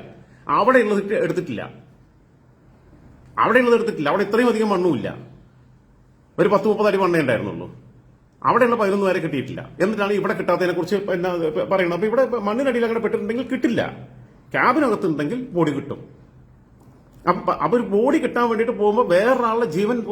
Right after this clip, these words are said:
നഷ്ടപ്പെടുത്തുക എന്ന് പറഞ്ഞു കഴിഞ്ഞാൽ അത് പ്രശ്നമാണ്. ഈശ്വർ മൽപ്പയാണെങ്കിലും ആരാണെങ്കിലും, എക്സ് or വൈ, അങ്ങനെയുണ്ട്. അപ്പൊ അത്ര റിസ്കി ആയിട്ടുള്ള കാര്യങ്ങൾ ചെയ്യുന്നു. അപ്പൊ അതിനിടയിലാണ് പിന്നെ ഈ മരത്തിന്റെ പ്രശ്നം. മരം വന്ന് അടിഞ്ഞിരിക്കുകയാണ്. കാരണം ആ മലയിൽ ബാക്കിയുള്ള ഭാഗത്ത് നമുക്കറിയാം, ഇടിയാത്ത ഭാഗത്ത് മുഴുവൻ ന-, നിറച്ച് മരങ്ങളാ.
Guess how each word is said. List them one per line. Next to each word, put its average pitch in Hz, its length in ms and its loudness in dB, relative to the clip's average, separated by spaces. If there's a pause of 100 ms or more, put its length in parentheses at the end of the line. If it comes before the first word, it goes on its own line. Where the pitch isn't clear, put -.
നഷ്ടപ്പെടുത്തുക 226 460 -2
എന്ന് 220 120 0
പറഞ്ഞു 214 140 -2
കഴിഞ്ഞാൽ 214 240 0
അത് 202 80 2
പ്രശ്നമാണ്. 220 480 -4 (600)
ഈശ്വർ 170 200 2
മൽപ്പയാണെങ്കിലും 214 600 2
ആരാണെങ്കിലും, 196 400 2
എക്സ് 165 140 -4
or 190 160 0
വൈ, 175 220 0 (2000)
അങ്ങനെയുണ്ട്. 202 380 4 (180)
അപ്പൊ 190 140 -2
അത്ര 240 260 0
റിസ്കി 226 200 -2
ആയിട്ടുള്ള 240 260 2
കാര്യങ്ങൾ 214 240 2
ചെയ്യുന്നു. 196 200 2
അപ്പൊ 208 120 2
അതിനിടയിലാണ് 208 500 0
പിന്നെ 202 220 0
ഈ 202 40 2
മരത്തിന്റെ 190 500 0
പ്രശ്നം. 175 640 -4
മരം 170 360 2 (480)
വന്ന് 185 180 0
അടിഞ്ഞിരിക്കുകയാണ്. 185 540 0
കാരണം 170 280 2
ആ 147 120 2
മലയിൽ 180 340 0
ബാക്കിയുള്ള 208 420 0
ഭാഗത്ത് 196 300 -2
നമുക്കറിയാം, 175 360 -2
ഇടിയാത്ത 170 240 0
ഭാഗത്ത് 185 280 0
മുഴുവൻ 190 280 0
ന-, 180 180 -4
നിറച്ച് 156 280 -4
മരങ്ങളാ. 196 500 0